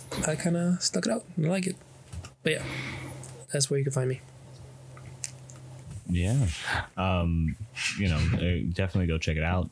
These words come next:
Speaker 2: Braulio is, uh, is great at making the content and is a great editor. Um, and
Speaker 1: Thank you,
Speaker 2: twenty twenty-three
Speaker 1: thank you.
Speaker 2: is the year of reclaiming fun. We are, we are, we are gonna reclaim the fun and the things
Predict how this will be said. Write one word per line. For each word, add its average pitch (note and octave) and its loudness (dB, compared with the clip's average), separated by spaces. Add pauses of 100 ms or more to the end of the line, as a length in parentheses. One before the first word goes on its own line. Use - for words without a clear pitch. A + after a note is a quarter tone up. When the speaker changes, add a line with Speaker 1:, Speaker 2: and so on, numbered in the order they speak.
Speaker 2:
Braulio D#2 2
is, - 2
uh, D2+ 4
is E2 2
great G#2+ 2
at F2 0 (100)
making F#2 4
the D#2+ 2
content E2+ 2
and D#2+ 4
is D#2 2
a E2+ 2
great D2+ 2
editor. F#2+ 2 (420)
Um, D#2 2
and D#2+ 2
Speaker 1:
Thank - -
you, - -
Speaker 2:
twenty B2+ 2
twenty-three B2+ 2
Speaker 1:
thank - 0
you. G#2 0
Speaker 2:
is G#2+ 2
the G2+ 2
year G#2 2 (360)
of F2+ 2
reclaiming F#2+ 2
fun. D#2 0 (120)
We D#2+ 2
are, C#2+ 0
we D#2 2
are, D2 2
we D#2 2
are D2+ 2
gonna D#2 2
reclaim G2+ 2
the E2+ 0
fun E2+ 2
and D#2 2
the D2+ 0
things C3 2